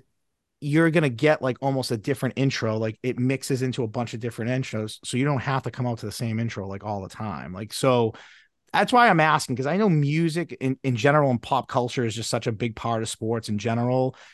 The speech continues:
you know, and you go on Instagram, any clip that you see or any cool clip that you see, a lot of it is the music keeps you maybe on there for a few more seconds, or the music gets you that much more interested in the clip or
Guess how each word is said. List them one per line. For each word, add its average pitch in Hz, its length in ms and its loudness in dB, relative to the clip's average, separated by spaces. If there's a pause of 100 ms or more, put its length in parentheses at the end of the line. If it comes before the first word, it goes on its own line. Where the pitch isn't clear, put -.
you 131 80 2
know, 120 140 4
and 117 100 4
you 127 40 0
go 143 120 0
on 131 140 2
Instagram, 117 520 -2
any 123 140 0
clip - 380 -6
that 131 120 -2
you 113 100 -6
see 135 300 -4
or 123 60 -2
any 113 120 -2
cool 127 280 -6
clip 123 220 -8
that 107 180 -6
you 110 80 -6
see, 226 260 -6
a 143 80 0
lot 220 300 -4
of 175 100 -4
it 156 60 0
is 147 120 -2
the 131 120 0
music 147 560 0
keeps 147 320 -4
you 120 180 2 (240)
maybe 143 300 2
on 143 180 4
there 135 160 0
for 127 120 -4
a 110 40 -4
few 139 220 -4
more 127 180 -2
seconds, 131 420 -2
or 123 40 0
the 110 100 -4
music 135 380 -2
gets 120 180 -6
you 117 80 -4
that 120 220 -4
much 117 200 -6
more 113 220 -4
interested 117 380 -6
in 107 60 -6
the 98 60 -8
clip 139 380 -4
or 104 220 -4